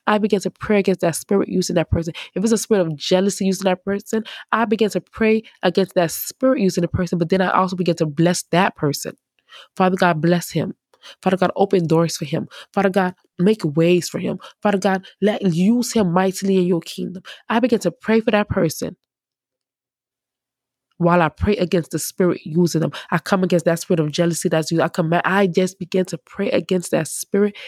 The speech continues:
that is using them. 'Cause you're not mad at the person, honestly. You're mad at the spirit. And you upset, but guess what? There have been spirits that used you without you even knowing it.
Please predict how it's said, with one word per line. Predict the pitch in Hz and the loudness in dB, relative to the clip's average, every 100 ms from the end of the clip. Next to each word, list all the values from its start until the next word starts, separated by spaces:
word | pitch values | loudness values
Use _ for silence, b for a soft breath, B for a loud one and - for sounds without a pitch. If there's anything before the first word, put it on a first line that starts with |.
| B _ | B _
that | 180 180 - | 0 0 0
is | 165 - | -4 -4
using | 160 147 170 185 165 151 | -4 0 2 2 -2 -6
them. | 117 196 _ _ _ _ _ _ _ _ _ _ _ _ _ _ - | -10 -12 _ _ _ _ _ _ _ _ _ _ _ _ _ _ -2
'Cause | 185 | 0
you're | 220 277 | 2 2
not | 175 | 2
mad | 190 208 | 4 2
at | 160 | 0
the | |
person, | - 185 165 - | 2 0 2 2
honestly. | 160 185 160 - 151 _ _ _ - B B B | 2 2 0 -4 -6 _ _ _ -20 B B B
You're | 214 | 0
mad | 262 247 | 2 2
at | 196 | 0
the | |
spirit. | - 247 - _ _ _ _ _ B B B | -2 -4 -4 _ _ _ _ _ B B B
And | 165 | -2
you | 190 285 | 2 2
upset, | 202 - 254 247 | 0 0 -2 0
but | 185 | 0
guess | 185 190 - | 2 2 0
what? | 185 160 B B 165 | -4 -6 B B 0
There | 196 | 2
have | 214 180 | 2 0
been | 170 | -2
spirits | - 190 190 | -2 0 0
that | - 165 | 2 0
used | 160 196 196 - | 2 0 0 -2
you | 208 | -2
without | 190 - 180 | 0 2 0
you | 190 208 | 0 0
even | 202 190 | 0 -2
knowing | 208 240 202 | -2 -2 -4
it. | - | -8